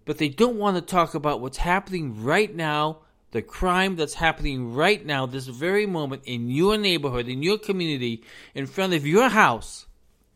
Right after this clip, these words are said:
they don't want to talk about that. They don't want to take responsibility for that. So they tell the police departments in Los Angeles, "Stand down. Don't do anything." So when bus-,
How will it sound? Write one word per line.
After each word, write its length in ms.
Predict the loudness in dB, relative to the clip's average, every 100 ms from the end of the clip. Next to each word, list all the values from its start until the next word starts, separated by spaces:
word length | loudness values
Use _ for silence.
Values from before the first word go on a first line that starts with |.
| _
they 100 | -10
don't 180 | -6 -6
want 180 | -6 -8
to 60 | -6
talk 180 | -8
about 280 | -8 -12 -14
that. 180 | -16 -20 _ _ _ _ _ _ _ _ _ _ _ _ _ _ _ _
They 100 | -10
don't 220 | -4 -2
want 60 | -2
to 120 | -4
take 160 | -4 0
responsibility 1000 | -2 -2 -4 -4 -8 -4 -2 -2 -6 -10
for 120 | -12
that. 260 | -14 -20 -20 _ -20 _ -20 -20
So 160 | 0 4
they 140 | 4
tell 320 | 4 6 6 6
the 160 | 0
police 480 | 0 0 0 0 -4
departments 560 | -10 0 0 0 -4 -6
in 80 |
Los 240 | -4 -4 -4
Angeles, 280 | -4 -8 -12
"Stand 360 | -4 -4 -2
down. 340 | -4 -6 -10 -16 _ _ -6
Don't 240 | -4 -4
do 200 | -4 -4
anything." 420 | -2 -4 -8 -12 -12 -18 -18 -18
So 340 | 2 4 4 2
when 300 | -2 2 2
bus-, 280 | 6 4 4